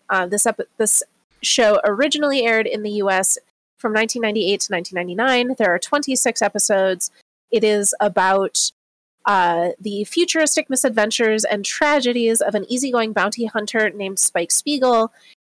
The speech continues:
and his partners, uh, Jet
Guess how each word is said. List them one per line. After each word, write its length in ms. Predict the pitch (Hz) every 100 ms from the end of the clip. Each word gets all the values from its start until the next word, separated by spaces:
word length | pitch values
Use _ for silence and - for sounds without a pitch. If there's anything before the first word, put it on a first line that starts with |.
| -
and 220 | 220 196
his 280 | - 196 185
partners, 880 | - - 262 254 226 220 208 208 - 214
uh, 200 | 196 190
Jet 400 | 190 226 220 -